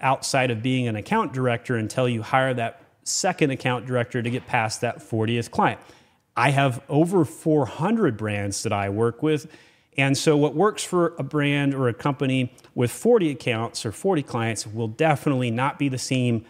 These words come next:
operation or skill set that runs four hundred. Uh, I'm not aware of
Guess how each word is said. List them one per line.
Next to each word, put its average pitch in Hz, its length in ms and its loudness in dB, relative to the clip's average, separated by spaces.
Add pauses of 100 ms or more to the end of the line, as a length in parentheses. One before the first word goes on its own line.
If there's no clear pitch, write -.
(200)
operation 123 960 0
or 113 100 -6
skill 180 320 0
set - 360 -6
that 120 160 -6
runs 117 240 -2
four 120 260 -2
hundred. 127 480 0 (540)
Uh, 107 180 -2
I'm 127 220 4
not 139 160 4
aware 139 340 4
of 127 120 -2